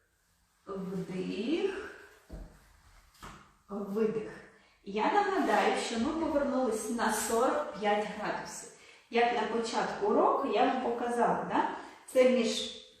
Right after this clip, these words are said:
зовнішньою і задньою частиною.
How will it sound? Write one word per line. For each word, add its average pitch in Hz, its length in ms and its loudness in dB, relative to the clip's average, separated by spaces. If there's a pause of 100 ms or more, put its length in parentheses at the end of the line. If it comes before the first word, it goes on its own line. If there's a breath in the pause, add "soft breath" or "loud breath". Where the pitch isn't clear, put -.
(540 soft breath)
зовнішньою 277 1040 2 (300)
і 240 120 0
задньою 208 640 2
частиною. 208 680 -4